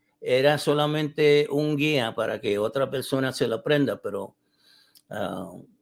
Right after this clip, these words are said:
eh, el otro cantante no pudo agarrarlo y yo dije, "Bueno, vamos a quedarnos con esa, que lo, lo que hizo Cuco ahí está fantástico". Y ahí se quedó.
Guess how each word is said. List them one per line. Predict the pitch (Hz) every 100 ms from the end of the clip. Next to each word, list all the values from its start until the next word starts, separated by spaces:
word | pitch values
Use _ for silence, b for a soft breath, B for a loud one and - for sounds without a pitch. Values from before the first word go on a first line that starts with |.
| _ _ _ _ _ _ -
eh, | - - 82
el | 87
otro | 117 120 123
cantante | 139 131 143 139 143
no | 131 127 -
pudo | 139 139 147 139 139
agarrarlo | 139 131 143 151 139
y | 123
yo | 113
dije, |
"Bueno, | 120 127 135
vamos | 107 117 135
a |
quedarnos | 160 165 165 160 147
con | 151 151
esa, | 170 185 175
que | 147
lo, | 131 120 131
lo | 113 107
que | 113
hizo | 120 - 147 143
Cuco | 156 147 156
ahí | 147 156
está | 151 - 147 151 143 143 139 139 - -
fantástico". | 131 127 180 - 151 - 113 _ B B B B B
Y | - 127 135 139
ahí | 147 156 196
se | 151 202 202
quedó. | 196 214 160